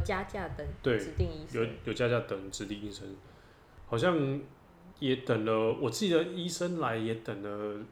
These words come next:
Speaker 2: 一个多小时哦。
Speaker 1: 有，
Speaker 2: 对。
Speaker 1: 因为我记得进-，真的被叫进去产房大概两点，两点吧。
Speaker 2: 嗯。
Speaker 1: 嗯，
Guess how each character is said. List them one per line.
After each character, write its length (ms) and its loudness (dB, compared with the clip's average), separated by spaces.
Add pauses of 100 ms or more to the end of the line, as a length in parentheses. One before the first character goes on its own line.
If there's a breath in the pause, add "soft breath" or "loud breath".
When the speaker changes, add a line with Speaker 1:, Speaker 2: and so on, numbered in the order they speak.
Speaker 2:
一 60 -8
个 120 -10
多 200 2
小 200 -2
时 280 -10 (100)
哦。 240 -14
Speaker 1:
有， 380 -8 (200)
Speaker 2:
对。 140 -4
Speaker 1:
因 60 -4
为 80 0
我 100 2
记 160 -2
得 140 4
进-， 260 -2 (320 loud breath)
真 160 4
的 100 2 (200)
被 100 4
叫 160 0
进 140 -2
去 100 0
产 220 -10
房 160 -10
大 80 -10
概 180 -4 (720)
两 180 -8 (240)
点， 160 -10 (1300)
两 120 2 (120)
点 240 0
吧。 180 -4 (220)
Speaker 2:
嗯。 300 -2
Speaker 1:
嗯， 180 -6